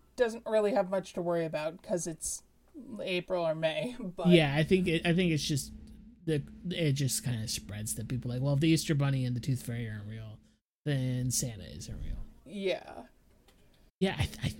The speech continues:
Speaker 2: I think it mi-, I think it might be three <laughs> days,
Speaker 1: It
Speaker 2: though,
Speaker 1: feels,
Speaker 2: before
Speaker 1: I, I know there's
Speaker 2: Sandman comes
Speaker 1: definitely
Speaker 2: back.
Speaker 1: at least two.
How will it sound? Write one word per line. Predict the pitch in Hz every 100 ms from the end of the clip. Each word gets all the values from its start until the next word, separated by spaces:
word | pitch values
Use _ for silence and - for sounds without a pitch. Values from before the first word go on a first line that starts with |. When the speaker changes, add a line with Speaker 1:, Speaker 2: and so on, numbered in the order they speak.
| -
Speaker 2:
I | 117
think | - -
it | 123
mi-, | - -
I | 156
think | - 302
it | 359
might | 294 392
be | - 247
three | 240 233 180
<laughs> | 170
days, | 208 - 180
Speaker 1:
It | -
Speaker 2:
though, | 247 196
Speaker 1:
feels, | 202 208 349 339
Speaker 2:
before | 269 240
Speaker 1:
I, | 269 285
I | 269
know | 302
there's |
Speaker 2:
Sandman | 320 339 285
comes | 226
Speaker 1:
definitely | 240 240 294 262 226 247 220 214 -
Speaker 2:
back. | 226 233
Speaker 1:
at | 233
least | 214 226 247 262 - - - - - - -
two. | - 220 170 156 208